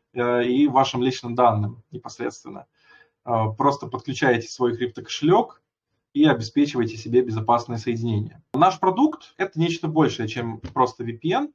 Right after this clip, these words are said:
Вообще, в целом, представляем первый в мире V P N для веб три и DeFi сообщества. Наша уникальность заключается в том, что мы перешли на веб три, и теперь не нужно регистрироваться. Всё взаимодействие с сервисом происходит, э, через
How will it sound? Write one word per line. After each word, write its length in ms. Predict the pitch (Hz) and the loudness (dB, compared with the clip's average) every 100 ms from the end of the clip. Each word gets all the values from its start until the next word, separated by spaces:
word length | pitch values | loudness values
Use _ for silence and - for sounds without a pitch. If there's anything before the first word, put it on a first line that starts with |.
| - | -6
Вообще, 300 | 131 - 127 | -6 -2 -6
в 60 | - | -4
целом, 340 | 135 127 113 | -2 -2 -4
представляем 680 | 117 - 127 135 123 113 113 _ _ - | -14 -6 0 2 0 -2 -8 _ _ 2
первый 340 | 147 123 117 | 2 4 -2
в 80 | 120 | -2
мире 240 | 131 113 | -2 0
V 160 | 107 107 | -2 -2
P 140 | 120 | 0
N 220 | 117 110 - - _ - | 0 0 -6 -18 _ -10
для 360 | 113 120 110 | 0 4 4
веб 200 | 110 120 | 4 0
три 180 | 135 120 | -2 -2
и 240 | 110 110 107 | -2 -4 -4
DeFi 300 | 110 117 110 | -2 -2 0
сообщества. 760 | 143 - - 226 - 202 202 - | -2 -2 -4 -12 -4 -4 -4 -2
Наша 300 | 156 165 156 | 0 2 4
уникальность 500 | 156 156 170 139 123 | 4 4 4 2 0
заключается 540 | 127 127 151 123 - | -4 -2 0 0 -6
в 40 | - | -4
том, 220 | 135 123 | -2 -2
что 380 | - - 120 120 | -6 -4 -2 -2
мы 600 | 120 131 127 120 113 107 | -6 -4 -2 -2 -4 -4
перешли 320 | 156 165 190 | -4 0 2
на 120 | 139 127 | 2 2
веб 180 | 127 | 0
три, 320 | - 262 311 _ _ | 0 -2 -2 _ _
и 80 | 170 | -8
теперь 420 | 160 185 175 151 | -2 4 6 4
не 200 | 160 175 | 4 6
нужно 360 | 185 127 123 113 | 6 4 -2 -2
регистрироваться. 840 | 143 147 151 233 240 208 196 190 185 | -2 -4 -4 -4 0 0 -2 -4 2
Всё 160 | 175 | 4
взаимодействие 880 | 156 151 151 147 143 - 117 113 110 | 6 4 6 4 2 0 2 2 0
с 80 | 107 | -6
сервисом 640 | - - 139 120 113 117 | -10 0 2 2 -2 -8
происходит, 720 | 120 117 - 131 117 107 - | -6 -6 -2 -2 0 -4 -8
э, 320 | 120 113 107 107 | -6 -2 -2 -2
через 480 | - 127 113 - | 0 2 0 -6